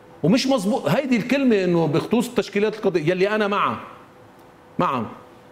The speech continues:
بس مش مزبوط إنه، إنه إذا إجا جاد بدل إيميل، يعني صار الش-، يعني فإذا التشكيلات القضائية تقضي بإنه في قضاة ما بيسووا، وعملنا تشكيلات جبنا قضاة منيح، شحطوا الما بيسووا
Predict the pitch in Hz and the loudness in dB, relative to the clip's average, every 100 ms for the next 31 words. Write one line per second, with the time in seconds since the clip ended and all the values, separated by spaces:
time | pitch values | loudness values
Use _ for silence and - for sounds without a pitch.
0 | - 147 - 233 240 233 156 185 262 254 | -8 -4 2 2 2 0 2 0 2 -2
1 | - - - 190 190 190 180 180 - - | -8 -16 -2 -2 2 2 2 -2 -14 -8
2 | - 170 202 202 196 247 196 180 185 233 | 0 4 4 4 2 4 2 2 0 0
3 | 190 127 190 175 202 196 208 220 233 175 | -2 0 0 2 2 2 2 2 2 0
4 | 170 170 208 196 - 240 170 170 170 208 | 0 0 0 0 0 0 0 0 -2 -2
5 | 233 226 233 269 269 - - - - - | 0 0 0 -2 -6 -16 -20 -20 -6 -4
6 | 170 196 - 208 220 247 233 185 190 196 | -2 -2 0 0 2 2 -2 -2 0 2
7 | 180 151 - 254 - 170 220 254 - - | 2 2 0 -4 -2 2 2 2 -4 -18
8 | - - 165 202 196 190 220 254 240 190 | -20 -4 -2 0 2 2 2 2 2 2
9 | 190 151 156 196 180 247 208 254 285 - | 2 -2 -2 0 0 0 4 2 2 -4
10 | - - 160 170 285 254 220 220 - 220 | -16 -2 -2 0 0 0 0 -2 0 2
11 | 254 170 208 226 214 202 240 233 202 180 | 2 2 2 2 2 2 0 0 0 2
12 | 151 - - 262 269 233 226 226 - 240 | 0 -2 -2 0 2 2 2 0 2 2
13 | 269 | 2